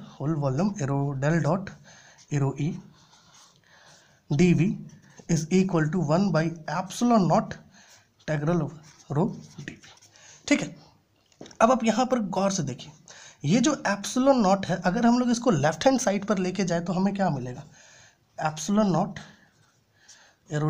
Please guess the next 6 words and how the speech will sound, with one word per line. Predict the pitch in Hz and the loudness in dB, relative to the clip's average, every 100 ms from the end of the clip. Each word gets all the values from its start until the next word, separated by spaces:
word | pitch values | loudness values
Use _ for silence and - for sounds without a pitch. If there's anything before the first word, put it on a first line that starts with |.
| 156 | 0
del | 175 | 0
dot | 190 190 208 - - - - | 2 0 -2 -12 -20 -16 -6
aero | 147 143 143 | -2 -2 -4
E | 151 214 - _ _ _ _ _ _ _ - _ _ | -6 -8 -14 _ _ _ _ _ _ _ -20 _ _
D | 147 143 190 | -2 4 4
V | 147 | 4